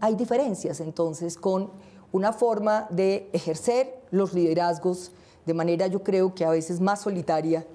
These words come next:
¿cierto? Eh, quizá con un enunciado que pueda generar muchísimas preguntas,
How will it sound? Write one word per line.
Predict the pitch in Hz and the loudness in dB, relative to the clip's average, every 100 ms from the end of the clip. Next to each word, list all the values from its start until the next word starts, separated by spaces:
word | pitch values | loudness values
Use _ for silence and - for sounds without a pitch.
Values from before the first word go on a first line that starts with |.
| - | -10
¿cierto? | - 180 170 175 180 180 - - - | 0 0 0 -2 -4 -6 -20 -12 0
Eh, | 175 170 160 160 - - | 2 4 4 2 -2 -2
quizá | 208 - 180 185 196 - | 0 2 0 0 -4 -4
con | 208 196 | -2 0
un | 196 202 214 | 2 0 0
enunciado | 208 185 180 202 175 175 196 190 | 0 0 0 2 4 2 0 -2
que | 175 | -4
pueda | - 208 214 | 0 0 0
generar | 202 175 165 165 170 - - - - | -2 0 2 2 -2 -10 -20 -20 -8
muchísimas | - 185 185 214 220 208 180 170 - - - | 0 0 2 0 2 2 0 -2 -8 -18 -4
preguntas, | 202 170 214 208 196 160 165 | -2 0 2 2 0 -2 -4